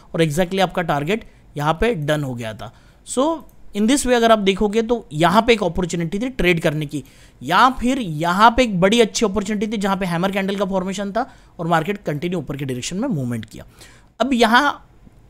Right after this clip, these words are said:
आप शूटिंग स्टार पे ट्रेड करो या फिर रिटेस्ट पे ट्रेड करो या फिर यहाँ पे ट्रेड करो तो प्रॉफिट तो बना है।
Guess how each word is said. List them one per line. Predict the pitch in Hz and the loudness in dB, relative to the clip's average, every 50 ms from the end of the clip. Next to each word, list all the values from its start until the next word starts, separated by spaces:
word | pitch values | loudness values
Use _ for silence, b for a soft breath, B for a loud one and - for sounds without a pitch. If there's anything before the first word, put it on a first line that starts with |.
| _ - - - - - | _ -20 -20 -18 -6 2
आप | 202 190 165 | 2 2 4
शूटिंग | - - 180 180 226 226 | 2 -2 0 0 0 2
स्टार | - 226 208 208 | 4 2 2 2
पे | 233 220 | 2 -2
ट्रेड | 202 226 226 208 | 0 -2 -2 0
करो | - 233 220 226 226 | 0 0 2 2 2
या | 208 185 175 | 2 0 0
फिर | 170 156 | 0 0
रिटेस्ट | 143 151 143 190 190 - | -2 0 -2 -2 -2 0
पे | 220 214 | -2 -2
ट्रेड | 196 208 208 202 | 0 -2 -4 -2
करो | 202 - 220 233 | -2 -2 0 0
या | 233 233 247 | 0 0 0
फिर | 240 277 254 | 0 0 0
यहाँ | 240 214 208 202 | 0 0 2 0
पे | 208 196 | 0 -2
ट्रेड | 170 147 131 120 | -2 -4 -8 -8
करो | - 101 90 98 b b b b b b b b - | -12 -16 -18 -18 b b b b b b b b -8
तो | 196 | -8
प्रॉफिट | 190 180 - 185 185 170 226 226 190 | -6 -2 2 4 4 6 4 2 4
तो | - 226 | 4 2
बना | 190 160 147 139 | 2 2 0 -2
है। | 117 101 | -6 -8